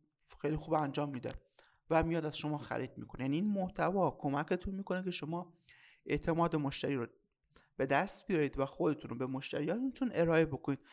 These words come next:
و بعد با روش‌های مختلفی که هست این مشتریان رو بالقوه رو تر-، ترغیب بکنید تا از شما خرید بکنن. پس داشتن سایت، حضور در اینترنت، شبکات اجتماعی رو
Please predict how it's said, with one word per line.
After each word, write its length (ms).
و 140
بعد 360
با 120
روش‌های 400
مختلفی 640
که 120
هست 400
این 180
مشتریان 340
رو 60
بالقوه 460
رو 60
تر-، 420
ترغیب 580
بکنید 500
تا 140
از 140
شما 320
خرید 440
بکنن. 340
پس 200
داشتن 420
سایت، 480
حضور 300
در 200
اینترنت، 680
شبکات 520
اجتماعی 540
رو 340